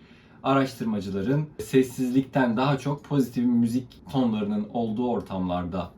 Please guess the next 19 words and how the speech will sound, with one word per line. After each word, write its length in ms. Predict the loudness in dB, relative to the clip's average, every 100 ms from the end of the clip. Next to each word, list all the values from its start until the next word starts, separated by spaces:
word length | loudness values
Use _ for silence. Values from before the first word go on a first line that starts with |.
| -4
dopamin 340 | 0 4 2
salgılanması 760 | 2 -2 -2 -2 -2 -2 -6 -6
desteklendiği 640 | -6 -6 -8 -6 -4 -4
ve 140 | -4 -2
beynin 300 | -2 -2 -4
çalışmasına 840 | -6 -8 -6 -8 -8 -8 -8 -6
yardımcı 600 | -4 -2 -2 0 0 2
olduğu 320 | 0 0 -4 -6
için 460 | -6 -2 -2 -2 -8 -20 -8
sessizlikten 680 | -2 -2 0 -4 0 -2 0
çok 260 | -4 0
müzikli 320 | 0 0 0
ortamda 400 | -2 0 -4 -6 -8
çalışılmasının 680 | -4 -4 -2 -4 -4 -4 -4 -2
pozitif 360 | 2 2 2 -2
etkileri 380 | -4 -4 -4 -4
olduğuna 400 | -4 -6 -8 -8 -8
inanıyorlar. 600 | -6 -4 -4 -4 -6 -8 -20 -20 -18 -8
Fakat, 320 | -4 -4